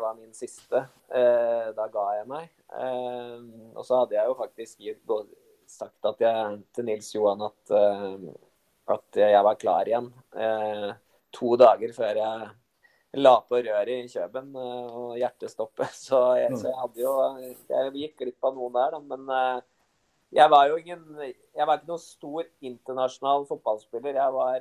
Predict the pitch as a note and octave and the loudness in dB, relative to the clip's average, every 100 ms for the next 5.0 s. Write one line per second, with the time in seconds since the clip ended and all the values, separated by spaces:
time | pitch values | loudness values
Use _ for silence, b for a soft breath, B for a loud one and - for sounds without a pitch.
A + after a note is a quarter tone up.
0 | C3+ C3 C3 C3 B2+ A#2+ B2 _ C3 C3 | -4 -4 -4 -8 -12 -12 -14 _ -20 -8
1 | C3 B2+ C3 C3+ C#3+ C#3 C#3+ C3 A#2 A#2+ | -4 -2 -2 -4 -10 -12 -10 -6 -6 -6
2 | B2 - B2+ C#3 B2+ A2+ B2+ D3 C3 B2 | -14 -10 -10 -8 -6 -6 -4 -4 -4 -10
3 | A#2+ B2 C3 C3 B2+ B2 _ _ _ A#2+ | -8 -8 -6 -8 -10 -12 _ _ _ -12
4 | B2+ B2+ C3 - B2 A#2+ B2+ C3 B2+ B2+ | -8 -8 -8 -10 -6 0 0 0 -8 -16